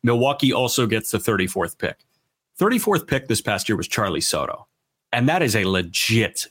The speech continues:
pitching prospect for the Twins. Guys that were taken around thirty-four. Colin Houck by the Mets, Josh Noth by the Brewers,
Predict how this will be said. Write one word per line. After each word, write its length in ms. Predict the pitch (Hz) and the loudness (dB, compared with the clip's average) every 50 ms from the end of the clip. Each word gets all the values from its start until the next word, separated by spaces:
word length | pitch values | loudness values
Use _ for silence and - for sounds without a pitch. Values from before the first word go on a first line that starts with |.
| _ | _
pitching 380 | - - 110 - - 104 98 92 | -4 -2 -2 0 0 -2 -2 -2
prospect 500 | - 107 95 90 - - - 95 90 - | 0 0 0 0 -2 -2 -4 -4 -4 -6
for 80 | - 92 | -6 -8
the 80 | 90 | -6
Twins. 400 | - - - 95 78 65 65 - | -6 -6 -6 -4 -4 -4 -4 -4
Guys 280 | - 143 147 170 180 160 | -2 0 0 0 0 0
that 60 | 190 | 0
were 120 | 156 123 | -2 -2
taken 280 | - - 127 113 113 113 | 0 0 0 0 0 0
around 480 | 107 95 95 101 104 104 107 107 104 104 | 0 2 2 2 2 2 2 0 0 0
thirty-four. 720 | - 113 107 101 101 92 95 - - 98 87 - - - _ - - - _ _ _ | 0 0 2 2 2 0 -2 -2 -4 -4 -2 -2 -4 -8 _ -20 -20 -20 _ _ _
Colin 320 | - 131 147 160 160 160 147 | -2 0 2 2 2 2 2
Houck 400 | 117 123 127 127 135 131 - - | 2 2 2 0 0 -2 -2 -2
by 120 | 131 123 | 0 0
the 80 | 123 113 | 2 2
Mets, 480 | 104 101 95 92 95 - - - - | 2 2 2 0 0 -2 -4 -6 -4
Josh 400 | - - 120 117 117 117 - - | -2 0 0 0 0 -2 -2 0
Noth 400 | 127 117 117 127 135 135 - - | 0 2 2 2 0 -2 -4 -2
by 140 | - 123 117 | -2 0 0
the 80 | 104 87 | 0 0
Brewers, 580 | 92 110 139 147 123 101 90 87 95 - - | 0 2 2 2 2 2 2 0 0 -2 -4